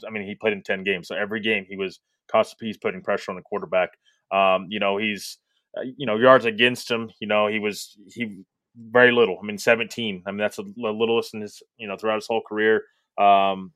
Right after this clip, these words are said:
you know, he, he's not only just a, a guy who can get to the quarterback, but a guy who can also just cover. I mean, he's great in coverage as well. So that's, it's something that kinda reminds me, like, a, of a Dallas Turner that we're coming up into the draft that we'll talk about,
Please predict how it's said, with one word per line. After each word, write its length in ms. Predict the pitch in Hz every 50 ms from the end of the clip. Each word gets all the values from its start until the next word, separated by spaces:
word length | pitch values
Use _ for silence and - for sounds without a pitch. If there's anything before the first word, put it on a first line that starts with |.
| _ _ -
you 100 | 117 110
know, 220 | 104 98 98 98
he, 80 | 107 113
he's 420 | 127 123 127 123 113 - - - _ _ _ - -
not 100 | 147 160
only 160 | 170 160 151
just 260 | 131 151 151 151 -
a, 160 | 135 127 104 - _ _ - -
a 60 | 110
guy 120 | 127 127 127
who 60 | 123
can 60 | 120
get 120 | 123 120
to 60 | 113 110
the 60 | 107
quarterback, 380 | - - 131 131 110 107 101
but 100 | - 104
a 40 | 104
guy 200 | 95 113 120 113
who 100 | 113 110
can 140 | - 104 107
also 440 | 110 117 113 - - 110 101 98 - _ _ _ _ _ -
just 160 | - - -
cover. 380 | - 117 120 123 98 92 87 -
I 40 | 98
mean, 140 | 104 104 104
he's 180 | 113 113 101
great 260 | - - 117 123 110
in 60 | 101 98
coverage 360 | - 110 120 117 101 90 98
as 120 | 98 82
well. 240 | 92 107 110 104 98
So 180 | - - 101 101
that's, 320 | 104 101 - - - - _ _ _ _ -
it's 120 | - - -
something 340 | 143 131 123 - 123 117 117
that 220 | 117 123 110 -
kinda 160 | - 127 127
reminds 260 | 120 123 123 123 104 120
me, 60 | 117
like, 120 | 104 113 104
a, 180 | - - 120
of 80 | 117 110
a 60 | 101
Dallas 280 | 110 113 120 120 110 -
Turner 300 | - 123 123 120 107 95
that 100 | 95 92
we're 100 | 98 92
coming 280 | - 110 104 104 101 107
up 120 | 101 -
into 120 | 104 95
the 80 | 92 92
draft 280 | 80 104 - 101 98 -
that 60 | 98
we'll 120 | 92 90
talk 200 | - 107 98 98 _
about, 220 | - - - 92